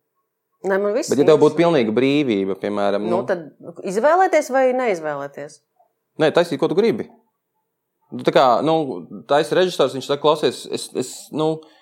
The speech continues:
Speaker 1: Un es
Speaker 2: es nezinu, ko
Speaker 1: atbilstoši
Speaker 2: taisīt, bet varbūt tev ir kaut kāda
Speaker 1: atbilstoši
Speaker 2: ideja, varbūt tev ir kaut
Speaker 1: materiālam.
Speaker 2: kāda tērpa, un es varu piemeklēt materiālu.“
Speaker 1: Ko es taisītu, t-, vot jā, es sapratu jautājumu. Ko es taisītu, tā kā,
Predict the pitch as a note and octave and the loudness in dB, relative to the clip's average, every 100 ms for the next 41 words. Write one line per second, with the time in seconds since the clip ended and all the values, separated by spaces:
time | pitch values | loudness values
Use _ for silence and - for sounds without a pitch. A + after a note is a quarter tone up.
0 | _ _ - A3 A3 B3+ A3 G3+ G3 G3+ | _ _ -4 -2 0 2 4 4 4 4
1 | F3 E3+ F3 E3+ C#3 B2 D3 E3+ E3 D3+ | 4 4 4 2 0 0 0 0 2 4
2 | G#3 C#4+ B3+ B3 G#3+ G3 G3 - A#3+ C4+ | 6 6 6 6 6 6 6 6 6 6
3 | C4+ C#4+ D4 A2+ - E3+ G3+ F#3 - C3 | 6 6 6 4 2 2 4 4 2 -4
4 | D#3+ C3+ E3 D3+ B2 G#2+ B2 - F#2+ F#2 | -4 -2 -2 0 -2 -2 -4 -4 -4 -2
5 | D2+ C2+ - _ _ _ _ _ _ _ | -2 -4 -10 _ _ _ _ _ _ _
6 | _ _ _ _ _ _ _ _ _ A4+ | _ _ _ _ _ _ _ _ _ _
7 | _ _ _ _ _ _ _ _ _ _ | _ _ _ _ _ _ _ _ _ _
8 | _ - C4 E4 D#4+ B3 D#4 D#4 - E3+ | _ -4 0 0 0 0 0 0 -4 -6
9 | - A3 C4 B3+ A3 F#3+ - A#3+ G3+ E3+ | -8 -4 -2 0 -2 -4 -2 -2 -4 -8
10 | E3+ F3+ F#3 D#3+ D3+ C4 E4 C4+ - A3+ | -8 -10 -10 -12 -8 -4 -2 -4 -6 -4
11 | C#4+ F4+ - A3 F3+ F#3 G#3+ G3+ | -4 -4 -6 -6 -6 -8 -6 -4